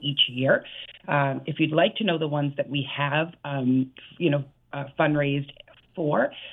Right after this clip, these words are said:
Um, you can feel free to look at our website, which is teddysteam dot org, and, um, you can always contact me and I can give you more information.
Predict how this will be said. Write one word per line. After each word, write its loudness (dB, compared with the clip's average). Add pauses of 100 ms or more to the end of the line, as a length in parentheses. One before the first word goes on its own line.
Um, -2
you -2
can 0
feel -2
free -2
to 0
look 0
at 4
our 0
website, 0
which -6
is -4 (140)
teddysteam 0
dot -2
org, 2 (400)
and, 2
um, 2
you 2
can 0
always 0 (100)
contact 0
me 2
and 2
I 0
can 0
give -2
you 2
more 2
information. 2